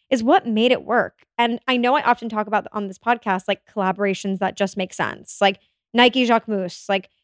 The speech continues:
Nike finding an amazing designer, emerging designer that everybody loves, using that I P to create amazing merchandise from Nike. Collabs that just make sense, you know?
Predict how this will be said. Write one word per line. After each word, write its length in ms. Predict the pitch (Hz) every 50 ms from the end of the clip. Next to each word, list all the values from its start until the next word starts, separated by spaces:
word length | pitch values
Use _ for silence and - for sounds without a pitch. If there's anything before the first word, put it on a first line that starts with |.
| _ -
Nike 400 | 233 240 247 254 247 247 254 254
finding 340 | - - 220 208 208 196 196
an 80 | 196 196
amazing 360 | 208 226 240 254 226 254 240
designer, 440 | 233 208 226 214 214 220 214 214 202
emerging 340 | 202 208 214 214 196 214
designer 280 | 214 190 202 202 202 196
that 140 | 190 - -
everybody 280 | 208 220 208 240 240 233
loves, 540 | 214 214 202 202 196 190 196 190 190 190 - _ _ _ -
using 320 | 226 240 247 240 254 247
that 140 | 233 214 202
I 120 | 196 196 196
P 360 | - - 220 202 196 196 190
to 140 | - - 214
create 380 | - _ - 202 190 185 185 -
amazing 340 | 196 190 185 180 170 185 180
merchandise 440 | 180 180 170 180 170 175 175 170 -
from 160 | - 160 - -
Nike. 400 | - 185 - - - - - - _ _ _ _ _ _ _
Collabs 340 | - 381 427 440 453 349 330
that 140 | 415 415 311
just 200 | - 381 - -
make 180 | 349 349 -
sense, 480 | - 370 - 190 - - - - - - _
you 100 | - 240
know? 280 | 214 202 196 208 240